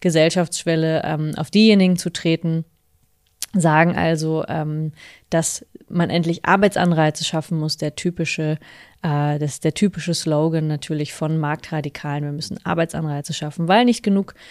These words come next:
ukrainische Geflüchtete in Arbeit sind und, ähm, dabei übersehen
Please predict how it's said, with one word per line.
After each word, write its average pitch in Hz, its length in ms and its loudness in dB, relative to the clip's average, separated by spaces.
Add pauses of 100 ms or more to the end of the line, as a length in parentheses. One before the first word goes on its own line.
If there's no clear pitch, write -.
(320)
ukrainische 165 500 -2
Geflüchtete 151 500 -2
in - 200 -2
Arbeit 214 500 4
sind 214 460 8
und, 170 520 6
ähm, 156 460 4
dabei 160 380 4
übersehen 180 1000 6